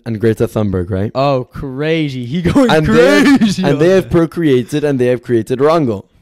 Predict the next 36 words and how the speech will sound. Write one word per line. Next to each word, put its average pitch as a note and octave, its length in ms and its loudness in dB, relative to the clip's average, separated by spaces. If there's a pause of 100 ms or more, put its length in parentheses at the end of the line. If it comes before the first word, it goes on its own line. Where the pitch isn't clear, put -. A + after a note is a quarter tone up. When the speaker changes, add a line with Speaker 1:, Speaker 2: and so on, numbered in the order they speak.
(240)
Speaker 2:
Whoa, D#3 260 -4
Speaker 1:
Right? A#2 420 -2
Speaker 2:
that's A2+ 280 -14
crazy. F#2+ 260 -20
Speaker 1:
And C#3 180 0
your G3 200 4
mission F#3+ 440 -2
is D3+ 180 -6
to C#3 140 -2
rebuild D3 460 -2
society. A#2 800 -8
Speaker 2:
Oh, B2 140 -8
fire, B2 420 -6
fire, A2 340 -10
fire. - 220 -10
Speaker 1:
However, D#3 680 2 (680)
the G#2+ 120 -2
only E3+ 260 2
two E3 220 -4
people C3+ 640 -4 (280)
that A#2+ 140 -4
you D3 200 -2
can, C#3+ 300 0
like, B2 480 -2
the C3+ 140 0
only D#3+ 180 0
people D3+ 260 -2
that D3 80 4
you C#3+ 100 4
can C#3 120 -8
have B2+ 160 -2
sex - 320 -6
with B2+ 220 -2
are C3 100 2
your B2 180 4
relatives. A#2 720 0